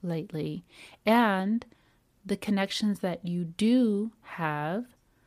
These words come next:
it's like sometimes you can meet totally new bodies, but they're all the same people at the end of the day. They all have the same problems as someone you've known for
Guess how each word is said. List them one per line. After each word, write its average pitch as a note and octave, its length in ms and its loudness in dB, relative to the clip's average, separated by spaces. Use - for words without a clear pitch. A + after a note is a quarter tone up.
it's - 260 -4
like G#3+ 220 -2
sometimes C4+ 640 6
you A#3+ 60 -2
can A#3 200 4
meet F#3+ 160 0
totally G#3 440 2
new F#3 240 2
bodies, G3 840 2
but F#3 140 2
they're F3+ 180 2
all F#3 240 2
the E3+ 140 0
same D#3 260 -6
people - 520 -10
at E3+ 80 -6
the D#3+ 80 -4
end D#3 80 -2
of - 120 -6
the - 60 -10
day. - 380 -8
They F#3+ 200 -2
all G#3 220 4
have G#3 240 0
the E3+ 80 -6
same F3+ 280 -2
problems F3 800 -2
as E3+ 160 -4
someone E3+ 400 0
you've D#3+ 260 -4
known D#3+ 300 0
for F3+ 520 -8